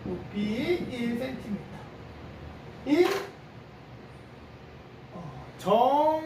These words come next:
정육면체, 정육면체라고 뭐라고요? 네, 모든 모서리가 똑같아요. 다 똑같아요. 뭐라 그래요? 정육면체라고 합니다.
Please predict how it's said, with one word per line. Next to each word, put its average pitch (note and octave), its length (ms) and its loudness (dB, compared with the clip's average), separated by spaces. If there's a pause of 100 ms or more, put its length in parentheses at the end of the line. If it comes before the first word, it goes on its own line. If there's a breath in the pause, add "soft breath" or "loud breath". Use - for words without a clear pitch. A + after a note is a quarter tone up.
(1500)
정육면체, A3 880 -2 (800)
정육면체라고 G#3+ 720 2 (200)
뭐라고요? G#3 560 2 (540)
네, D#3 200 -8 (420 loud breath)
모든 C#4 340 0
모서리가 A#3 1040 6 (120)
똑같아요. C4 420 -8 (720)
다 B3 300 4
똑같아요. F3 640 -6 (640)
뭐라 G#3 260 2
그래요? C4 520 2
정육면체라고 G#3+ 1500 2
합니다. D#3+ 180 -6